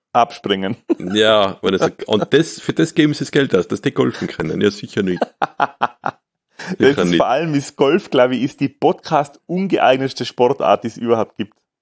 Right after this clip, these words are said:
Speaker 2: Ja. Also,
Speaker 1: Ich hab
Speaker 2: das, das kriegt man ja wirklich gleich mit aus irgendwelchen Serien, oder? Wenn sie bei Curb Your Enthusiasm golfen und so.
Speaker 1: Ich, ich hab mein ganzes Golfwissen im Prinzip von King of Queens und Gilmore Girls.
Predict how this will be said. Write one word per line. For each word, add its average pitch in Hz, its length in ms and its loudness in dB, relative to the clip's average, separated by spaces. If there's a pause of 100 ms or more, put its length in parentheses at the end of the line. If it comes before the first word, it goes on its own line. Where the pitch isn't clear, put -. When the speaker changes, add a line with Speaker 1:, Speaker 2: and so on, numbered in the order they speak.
(160)
Speaker 2:
Ja. 90 280 -2 (1600)
Also, - 180 2
Speaker 1:
Ich 107 80 6
hab 120 140 0
Speaker 2:
das, 117 120 -14
das - 160 0
kriegt - 200 -6
man 156 80 4
ja - 40 2
wirklich - 220 0
gleich 123 160 4
mit 156 180 2
aus 123 140 2
irgendwelchen 131 300 -2
Serien, 127 500 0
oder? 98 260 -2
Wenn 92 80 -2
sie 98 100 -4
bei 95 140 0
Curb - 300 -2
Your - 260 -2
Enthusiasm 107 720 -2 (520)
golfen 104 460 2
und 98 140 0
so. 104 340 0 (1300)
Speaker 1:
Ich, 170 260 -4
ich 165 80 4
hab 190 120 2
mein 151 120 0
ganzes 165 340 -2
Golfwissen 147 500 -2
im 120 80 -8
Prinzip 123 380 -6
von 120 140 -6
King 131 180 -8
of 123 120 -6
Queens 123 400 -6
und 107 260 -10
Gilmore 110 280 -4
Girls. 87 360 -4